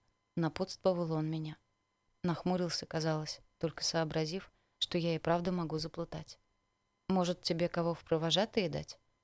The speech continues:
Сейчас я». «Не нужно», отказалась я резко, торопливо сглаживая свой отказ улыбкой.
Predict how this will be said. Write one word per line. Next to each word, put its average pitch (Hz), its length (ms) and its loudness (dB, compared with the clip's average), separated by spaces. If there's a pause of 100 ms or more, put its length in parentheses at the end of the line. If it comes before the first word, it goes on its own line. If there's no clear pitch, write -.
(140)
Сейчас 233 480 2
я». 175 260 0 (680)
«Не 196 160 4
нужно», 185 400 2 (280)
отказалась 156 600 -2
я 156 140 -6
резко, 175 400 -8 (120)
торопливо 175 480 0
сглаживая 156 560 0
свой 160 260 -2
отказ - 360 -4
улыбкой. 160 480 -6